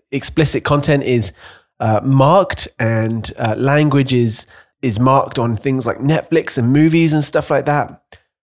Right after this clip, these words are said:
Uh, and yet, in the same vein, it's almost seen as cool to swear, uh, quite a lot of the time. Or if you're angry, it's fine. It's fine to swear 'cause that's just a way to express your anger or your emotion at something. So it's, it's often seen as good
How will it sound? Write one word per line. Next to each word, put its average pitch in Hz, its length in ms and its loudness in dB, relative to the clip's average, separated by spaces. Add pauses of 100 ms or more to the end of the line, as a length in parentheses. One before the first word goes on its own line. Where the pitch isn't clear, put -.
(120)
Uh, 127 240 0
and 151 200 0
yet, - 400 2 (180)
in 156 120 0
the 151 60 -2
same 190 440 0
vein, 156 680 2 (520)
it's - 280 -4
almost 170 480 2
seen 147 280 0
as 135 140 0
cool 175 400 0
to 117 160 -4
swear, 98 480 -2 (100)
uh, 117 340 -6
quite 131 200 0
a 123 60 2
lot 120 140 -2
of 117 40 -18
the 117 80 -6
time. 123 300 -2
Or 117 100 2
if 117 100 -2
you're 127 160 0
angry, 127 440 -2
it's - 160 -4
fine. 123 340 0
It's 107 140 -12
fine 135 240 0
to 104 80 -8
swear 87 260 -4
'cause 101 100 -14
that's - 160 -6
just - 220 -8
a 117 40 -6
way 113 160 0
to 110 120 -10
express - 560 -6
your - 180 -6
anger 117 440 -2
or 98 360 -6 (300)
your 113 160 0
emotion 113 500 0
at 85 120 -8
something. 101 300 -6
So 117 120 -2
it's, 110 220 -4
it's 139 160 -2
often 165 220 -2
seen 156 360 0
as 110 320 -2 (380)
good 156 280 2